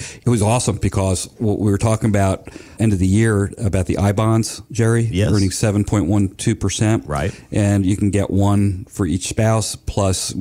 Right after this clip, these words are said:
Speaker 1: it's a calendar year. So what he did, he, uh, went and bought ten thousand dollars for him, ten thousand dollars for his wife, end of the year,
Speaker 2: Mm-hmm.
Speaker 1: end of December,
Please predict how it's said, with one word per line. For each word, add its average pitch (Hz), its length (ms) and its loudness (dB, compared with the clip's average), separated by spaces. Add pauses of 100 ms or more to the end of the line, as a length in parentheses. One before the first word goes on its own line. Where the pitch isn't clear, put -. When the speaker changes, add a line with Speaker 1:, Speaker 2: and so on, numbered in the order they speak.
(140)
Speaker 1:
it's 101 140 -2
a 90 40 -8
calendar 101 360 0
year. 101 340 2 (300)
So 110 240 -2
what 104 140 0
he 104 180 2
did, 101 400 0
he, 107 340 2
uh, 101 60 0
went 101 360 0
and 95 540 2 (280)
bought 98 480 -2
ten 101 180 0
thousand 95 320 0
dollars 90 240 0
for - 160 -4
him, 110 420 0 (220)
ten 92 140 0
thousand 90 340 0
dollars 87 220 0
for - 100 -6
his 78 140 -4
wife, 92 280 0
end 95 140 0
of 85 80 0
the 82 80 0
year, 101 220 0 (120)
Speaker 2:
Mm-hmm. 98 160 -2
Speaker 1:
end 101 120 2
of 82 100 -4
December, 156 400 -2